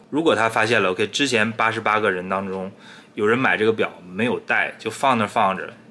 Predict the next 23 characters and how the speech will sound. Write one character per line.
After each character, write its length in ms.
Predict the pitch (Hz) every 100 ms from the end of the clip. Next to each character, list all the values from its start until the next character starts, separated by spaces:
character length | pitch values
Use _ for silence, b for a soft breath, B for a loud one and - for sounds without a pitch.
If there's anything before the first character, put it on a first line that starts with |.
| -
一 100 | 117
两 160 | 98 85
年， 220 | 85 85 - - - - - - - - _ - - - -
然 140 | 117 123
后 140 | 139
转 160 | 120 113
手 140 | 117
卖 200 | 107 120
了， 120 | 87
赚 260 | 87 120 104
了 80 | 98
很 160 | 90
多 140 | 92 95
钱， 320 | - 82 82 B B B B -
赚 140 | 127
了 60 | 113
不 220 | - 127
止 140 | -
一 120 | 85
倍 160 | 92 104
的 100 | 90
价 200 | 85 85
格， 240 | 80 -